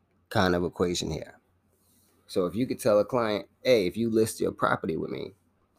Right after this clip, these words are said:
I will have social media, I will have print ads, I will have commercials, I will have marketing materials, I will have websites, I will have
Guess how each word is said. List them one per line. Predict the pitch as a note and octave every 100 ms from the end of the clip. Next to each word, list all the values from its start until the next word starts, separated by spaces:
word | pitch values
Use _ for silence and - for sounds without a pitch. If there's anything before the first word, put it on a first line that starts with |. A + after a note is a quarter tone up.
| _ _ _
I | F2+ F2+
will | F2
have | F#2 D#2 -
social | A#2 A2 -
media, | F#2+ F#2 F2+ -
I | E2+
will | E2+
have | F2+ D2+ -
print | - G2+ F2+
ads, | D#2+ D#2+ D2+ C#2+ -
I | E2 E2
will | D#2 E2
have | F2+ D#2+ -
commercials, | F2+ F#2 G#2 F#2 F#2+ E2+ D#2+ -
I | E2
will | D#2+
have | E2 D#2+
marketing | F2+ A2 G#2+ F#2
materials, | F2+ E2+ F2+ D#2 D#2+ D#2+
I | D#2+ D#2+
will |
have | E2+ E2
websites, | F2 A2+ F#2+ - E2 F2+ - D2+
I | F2
will | F2 F2
have | E2+ F#2 F#2 F#2